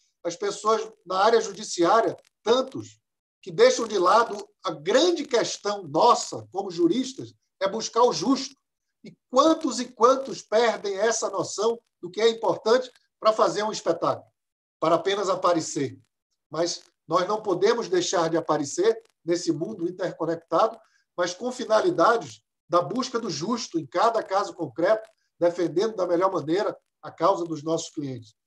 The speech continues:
Então, não perder de vista e não nos deixar que nós sejamos sugados para essa sociedade do espetáculo e percamos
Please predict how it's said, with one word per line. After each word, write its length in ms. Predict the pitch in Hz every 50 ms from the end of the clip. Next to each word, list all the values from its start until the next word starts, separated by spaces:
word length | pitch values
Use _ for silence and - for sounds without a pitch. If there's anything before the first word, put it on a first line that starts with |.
| _ _ _ _
Então, 280 | 160 - - 196 196
não 200 | 190 240 262 262
perder 380 | 262 233 - - 165 208 226 233
de 100 | 214 214
vista 640 | 165 139 156 202 254 247 - - - - 120 104 - - _ _ _ _ _ _
e 80 | 185 180
não 300 | 180 196 240 269 262 262 - -
nos 220 | 214 262 247 -
deixar 640 | - 226 226 190 151 - - 190 190 190 170 143 - - _ _ _
que 120 | _ 180
nós 180 | 170 196 214 208
sejamos 560 | - 214 180 170 202 214 208 - - - -
sugados 800 | - 254 226 160 175 185 220 233 226 - 127 110 - - _ _ _ _ _ _ _ _ _ _
para 240 | - 175 175 175 175
essa 260 | 214 226 - - 185
sociedade 680 | - - 185 - - 180 170 160 156 160 160 156 151
do 60 | 151
espetáculo 720 | 160 160 - - 156 - - 175 185 214 220 - 220 214 - _ _ _ _
e 80 | _ 160
percamos 680 | - - 202 - - - - 190 214 220 226 220 - -